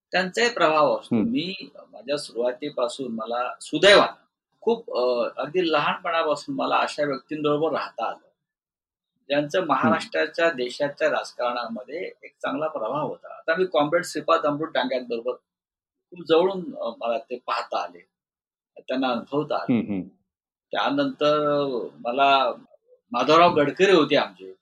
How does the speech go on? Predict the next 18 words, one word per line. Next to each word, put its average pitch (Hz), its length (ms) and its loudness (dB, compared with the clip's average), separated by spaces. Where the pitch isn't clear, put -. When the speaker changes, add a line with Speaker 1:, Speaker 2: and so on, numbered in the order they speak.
Speaker 1:
फार 196 240 2
जहाल 180 240 -2
पत्रकार, 127 640 -4
संपादक 101 440 -8
होते, 92 400 -12
लिहिणारे, 185 340 -20
बोलणारे. - 500 -16
Speaker 2:
बरोबर. 95 300 -2
Speaker 1:
माझ्यावरती 127 400 -4
अथरांचा 156 560 -2
प्रभाव 107 440 -6
होता. 85 260 -14
बाळासाहेब 147 600 -2
ठाकरेंबरोबर 151 640 -2
माझं 131 200 0
अख्खं 120 320 -2
आयुष्य 98 400 -6
गेलं. 76 220 -18